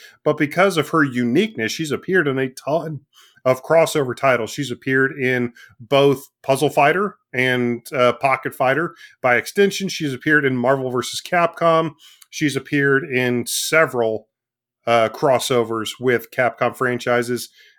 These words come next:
Uh, she appeared in, uh, Project Cross Zone and just so, so many other things. She's got almost as many crossover appearances as Morrigan at this point, but, uh, just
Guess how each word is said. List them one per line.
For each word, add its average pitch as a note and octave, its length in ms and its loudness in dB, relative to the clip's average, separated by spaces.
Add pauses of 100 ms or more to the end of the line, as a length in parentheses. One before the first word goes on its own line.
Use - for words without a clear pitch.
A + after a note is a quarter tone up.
(100)
Uh, B2+ 200 4
she C#3+ 200 -2
appeared C3+ 520 2
in, A#2+ 580 0 (920)
uh, C#3 160 6
Project C3+ 380 0
Cross F#3 380 -2
Zone F3 560 2 (220)
and C#3 280 0
just C3 320 -10
so, D#3+ 460 0
so C#3 280 -2
many B2 260 0
other B2+ 280 0
things. A2+ 440 -4
She's C3 260 -6
got B2+ 420 2 (720)
almost G3 500 4
as C3 140 -4
many C#3 200 4
crossover C#3 600 2
appearances B2 480 -4
as B2+ 240 0
Morrigan A2+ 720 0 (360)
at A#2+ 200 2
this A2 180 -6
point, A2+ 460 -4 (260)
but, B2 400 2 (320)
uh, B2 160 -6 (420)
just - 440 -2